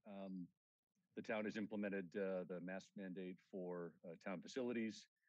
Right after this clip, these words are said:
Uh, the governor has extended the remote meeting capability that he made available during the height of the covid crisis, um, to occur, uh, out into the window that our October twenty-five town meeting will occur.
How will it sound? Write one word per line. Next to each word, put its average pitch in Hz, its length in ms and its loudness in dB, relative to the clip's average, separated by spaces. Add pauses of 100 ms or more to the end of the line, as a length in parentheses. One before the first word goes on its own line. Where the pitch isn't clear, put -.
(360)
Uh, 92 160 2
the 87 100 -2
governor 110 340 2
has 101 160 2
extended 117 680 0 (340)
the 95 320 0 (120)
remote 101 400 -2
meeting 110 240 -2
capability 101 600 -2
that 90 120 -6
he 92 80 -4
made 92 200 -2
available 90 420 -4
during 95 300 -4
the 87 160 -6
height 101 120 -4
of 90 60 -14
the 87 80 -14
covid 90 240 -12 (100)
crisis, 90 540 -6 (640)
um, 85 300 -2 (200)
to 101 140 2
occur, 92 480 2
uh, 85 760 0
out 131 160 -2
into 120 280 -2
the 98 80 -2
window 104 420 0 (160)
that 101 100 -8
our 95 160 -4
October 98 380 -6
twenty-five 92 400 -2 (100)
town 92 160 -2
meeting 92 220 -2
will 90 120 -2
occur. 90 340 -2